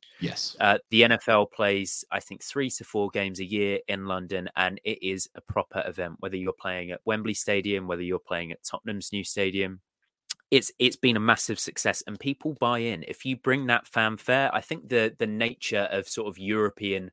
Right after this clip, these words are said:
Speaker 2: sporting fandom is so different from the U S A that the halftime show is an attraction in itself, right? The, the amount of buzz, the music.
Speaker 1: Yeah.
Speaker 2: My,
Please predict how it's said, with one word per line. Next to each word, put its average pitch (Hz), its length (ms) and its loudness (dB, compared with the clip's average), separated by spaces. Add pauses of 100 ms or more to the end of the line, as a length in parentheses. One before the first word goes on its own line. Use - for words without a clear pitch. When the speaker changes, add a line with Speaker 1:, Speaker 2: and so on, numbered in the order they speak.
(340)
Speaker 2:
sporting 107 480 -4
fandom 95 360 0
is 90 80 -4
so 107 240 0 (100)
different 107 460 -2
from 104 160 -8
the 98 100 -2
U 104 160 4
S 104 200 2
A 101 280 2 (720)
that 123 180 2
the 120 80 0
halftime 117 500 6
show 95 220 4
is 92 100 0
an 95 100 -4
attraction 92 540 -2
in 92 100 -4
itself, 85 560 -2
right? 113 260 4 (120)
The, 101 500 6 (440)
the 117 100 8
amount 117 360 6
of - 180 -12
buzz, 92 480 4
the 101 100 -2
music. 104 640 -2
Speaker 1:
Yeah. 87 220 -2
Speaker 2:
My, 117 420 2